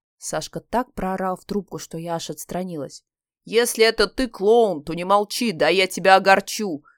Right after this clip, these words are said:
Ты что же, скотина, думаешь, что если ты мне деньги должен, то все можно, а?» «Са-», попыталась вмешаться я.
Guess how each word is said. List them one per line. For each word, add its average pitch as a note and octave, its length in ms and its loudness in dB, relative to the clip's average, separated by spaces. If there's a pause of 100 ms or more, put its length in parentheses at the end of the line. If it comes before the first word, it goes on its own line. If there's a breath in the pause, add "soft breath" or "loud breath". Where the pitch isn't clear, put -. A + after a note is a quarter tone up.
(160 soft breath)
Ты G3+ 160 2
что A3 260 4
же, E3 100 -4
скотина, G3+ 520 0
думаешь, F#3 500 -6 (220)
что - 240 -2
если A3+ 340 2
ты - 180 -4
мне G3+ 180 -4
деньги F#3+ 340 -2
должен, G3+ 420 2
то G3 140 0
все F#3+ 240 0
можно, A3+ 380 0
а?» G3+ 260 6 (500)
«Са-», C4 720 -6 (340)
попыталась F3+ 580 -10
вмешаться F3 440 -14
я. E3+ 220 -12